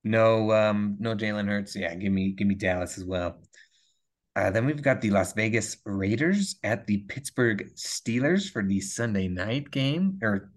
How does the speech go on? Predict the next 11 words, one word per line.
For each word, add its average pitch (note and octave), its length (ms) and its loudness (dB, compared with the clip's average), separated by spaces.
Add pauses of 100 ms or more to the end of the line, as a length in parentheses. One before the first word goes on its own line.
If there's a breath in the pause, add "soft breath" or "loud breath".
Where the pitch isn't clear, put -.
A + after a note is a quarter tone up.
I G#2 100 -2
guess - 180 -4
Saturday A#2 440 2
night F2 280 -4
game. G#2 360 -4 (440 loud breath)
Kind A2 100 -4
of G2 60 -4
a F#2 40 -6
stinker. A#2+ 800 -2 (540 soft breath)
But, G#2 440 2
um, G2 640 2